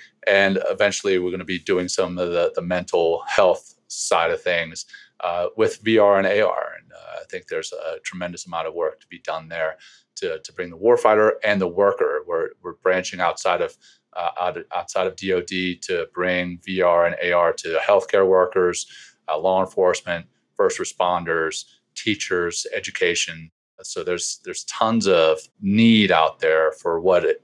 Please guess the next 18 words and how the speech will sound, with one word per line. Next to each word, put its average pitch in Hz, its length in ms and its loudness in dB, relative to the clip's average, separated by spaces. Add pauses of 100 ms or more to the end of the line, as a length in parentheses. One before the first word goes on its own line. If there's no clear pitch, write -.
what 92 200 2
we're 90 100 -2
doing 87 500 0
in 90 180 -2
the 85 80 -8
V 90 220 -4
R 82 200 4
and 82 100 -2
A 85 120 -2
R 80 200 4
space, 80 460 -2 (220)
and 101 140 -2
in 101 140 0
ways 104 360 6
that 95 180 6
you 104 80 -2
wouldn't 107 300 4 (320)
traditionally 98 640 -2